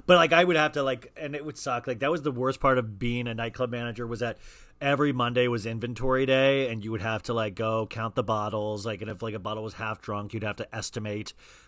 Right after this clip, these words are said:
like, how much was drunk, drank and stuff, and then,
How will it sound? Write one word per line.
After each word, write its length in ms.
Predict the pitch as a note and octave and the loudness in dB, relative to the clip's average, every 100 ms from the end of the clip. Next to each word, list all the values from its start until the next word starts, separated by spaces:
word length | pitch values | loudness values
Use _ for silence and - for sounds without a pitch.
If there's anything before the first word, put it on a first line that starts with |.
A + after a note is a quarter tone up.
| - | -12
like, 140 | G#2+ | -10
how 240 | - G#2+ A2 | -6 -6 -4
much 260 | A2 - | -6 -6
was 220 | A2+ G#2 | -6 -6
drunk, 440 | G2 G#2+ G#2 G#2 B2+ | -6 -6 -6 -8 -8
drank 360 | A2+ G#2+ G#2 A2 | -6 -6 -8 -10
and 120 | G#2 | -8
stuff, 420 | A#2+ G#2+ G#2+ - | -6 -4 -4 -6
and 100 | G#2+ | -8
then, 220 | G#2+ G#2+ | -8 -10